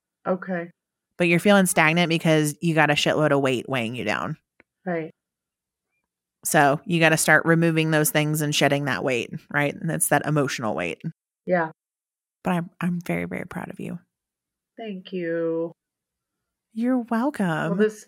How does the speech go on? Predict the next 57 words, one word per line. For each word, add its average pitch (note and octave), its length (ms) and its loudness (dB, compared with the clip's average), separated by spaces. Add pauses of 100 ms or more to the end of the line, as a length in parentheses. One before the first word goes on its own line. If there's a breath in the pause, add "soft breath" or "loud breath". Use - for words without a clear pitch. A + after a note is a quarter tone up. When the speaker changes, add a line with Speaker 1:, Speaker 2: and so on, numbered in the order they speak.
Speaker 1:
this A3 180 0
has G#3 160 -12
been G3+ 160 0
a G3+ 100 -2
pleasure. F3 720 2
Speaker 2:
<laughs> - 800 -20
Yeah. C#4+ 840 4 (880)
It's G#3+ 160 4
been, C4+ 340 6
it's G3 220 2
been G#3 120 2
a F#3+ 40 4
pleasure F3 300 2
for E3 100 -4
me D3+ 140 -2
too. D3 140 -6
You D3 140 0
had F3 160 4
some C#3+ 220 -4
very D3+ 260 2
cool C#3+ 200 0
people C#3+ 300 -4
come C3+ 180 -4
through A2+ 160 -4
tonight. E2+ 380 -6 (380)
Speaker 1:
Cool. F#3 520 0 (480)
Speaker 2:
You F#3 100 4
know, F#3 60 6
usually G#3 340 8
it's, G3+ 140 4
like, F#3 240 6
people's F3 340 0
family D#3 300 0
members D#3+ 380 0
only, D3+ 360 -2
and D3+ 140 -2
that's D3+ 160 -2
always, D3+ 200 0
like, D3+ 140 -4
a C#3 60 -2
little D3+ 260 0
weird D#3 260 -2
'cause D3+ 140 -6
I'm D3 100 -4
like, C3+ 200 -10
"I F3 100 0
don't G3 120 2
know G3+ 40 -4
what G#3 120 -2
the F#3+ 60 -2
dynamic G3 480 0
was E3+ 240 2
between F#3+ 320 0
<laughs> F#3+ 60 4
you G3+ 180 6
guys A3 280 6
when, A3+ 360 6